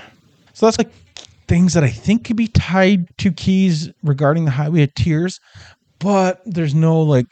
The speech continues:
evidence linking them. I'm really hopeful that kind of as technology and, and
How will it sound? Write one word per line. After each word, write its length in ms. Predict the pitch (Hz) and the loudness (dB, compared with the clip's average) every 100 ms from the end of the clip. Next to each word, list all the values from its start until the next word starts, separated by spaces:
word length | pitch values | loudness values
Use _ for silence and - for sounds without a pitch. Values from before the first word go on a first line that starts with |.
| - | -4
evidence 460 | 135 135 127 - | -2 0 -2 -4
linking 360 | 156 165 180 170 | -2 0 0 2
them. 200 | 170 180 _ - - - | 2 0 _ -20 -20 -6
I'm 120 | 170 | 0
really 140 | 233 294 | 2 4
hopeful 320 | 165 147 165 | 2 2 2
that 260 | 135 127 - _ _ _ - | 2 2 -2 _ _ _ -6
kind 180 | 147 135 | 0 0
of 60 | |
as 80 | 123 | 0
technology 800 | - 147 135 107 117 120 113 113 | 0 -2 0 -2 0 0 0 0
and, 200 | 110 107 | 0 0
and 460 | 123 113 107 104 | 0 2 0 -2